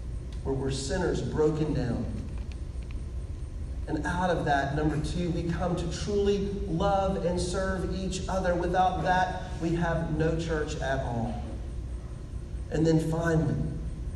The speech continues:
we are to be the place of working in the family business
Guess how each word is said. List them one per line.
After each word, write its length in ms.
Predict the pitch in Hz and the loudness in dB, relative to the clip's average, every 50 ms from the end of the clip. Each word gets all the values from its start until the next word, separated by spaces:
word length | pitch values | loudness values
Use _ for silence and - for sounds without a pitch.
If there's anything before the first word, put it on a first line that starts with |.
| - - - - - - | -8 -8 -8 -6 -2 2
we 160 | 156 165 165 | 2 4 6
are 320 | 160 147 143 143 139 135 | 4 4 4 2 0 -2
to 100 | - - | -2 -2
be 160 | - 135 139 | 0 0 0
the 240 | 135 131 - 139 135 - | 0 0 0 -2 -2 0
place 680 | 156 160 156 202 - - - 156 156 - - - - - - - - | 2 2 2 2 0 0 -2 -2 -2 -2 -4 -6 -6 -6 -6 -6 -4
of 260 | - 131 131 123 120 | -4 -4 -2 -2 0
working 720 | 123 151 160 160 151 156 160 175 170 160 165 165 160 - 160 165 160 - - 135 | 2 4 4 4 2 0 0 0 2 2 2 2 2 0 -2 -2 -2 -4 -2 -2
in 120 | 127 127 | -2 0
the 60 | 123 | 0
family 560 | 120 - - 156 151 156 156 156 156 156 156 | -2 0 2 2 4 4 4 4 4 4 4
business 840 | 151 147 143 143 139 - 123 113 101 - - - - - - - | 4 2 2 2 2 2 2 2 0 0 -2 -2 -4 -4 -4 -4